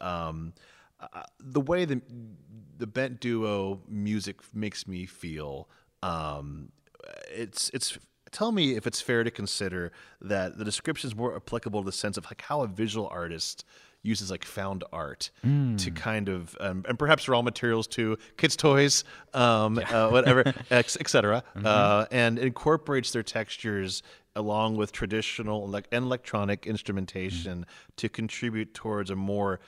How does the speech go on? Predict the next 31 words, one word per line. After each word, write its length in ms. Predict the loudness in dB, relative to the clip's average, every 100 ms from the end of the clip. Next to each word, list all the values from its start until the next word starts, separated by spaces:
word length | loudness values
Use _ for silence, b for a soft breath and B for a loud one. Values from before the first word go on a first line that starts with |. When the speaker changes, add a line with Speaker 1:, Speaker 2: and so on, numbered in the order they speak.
| b
Speaker 1:
aesthetically 480 | -14 -4 -2 -2 -4
diverse 460 | -4 -6 -4 -4 -6
yet 100 | -8
more 120 | -10
complete 340 | -12 -14 -12 -10
sound. 480 | -10 -12 -16 -20 _ _ -4
Speaker 2:
Yeah. 400 | 2 4 2 0 2
Wow. 240 | 4 4
That 140 | 2 -4
was 80 | -2
so 160 | 0
well 160 | 2 0
stated. 520 | 0 -2 0 -2 -6 B B B B
I 120 | 4
mean, 300 | 6 6 4 -2 B B B _
I 160 | 2 2
think, 420 | 2 0 0 -4
you 140 | 2 4
know, 120 | 2 -2 _ _ -6
<clears throat> 120 | -6 B B B _ _ _ -12
uh, 60 | -12 -8
yes. 600 | 2 2 2 -2 -10 -12 4
So 260 | 8 10 8 4
Speaker 1:
<laughs> 160 | 4
Okay, 280 | 6 10 12
Speaker 2:
uh, 160 | 12 12
Speaker 1:
we're 100 | 12
done 180 | 12 12
here, 140 | 12
folks. 320 | 10 8 8
Speaker 2:
<laughs> 60 | 8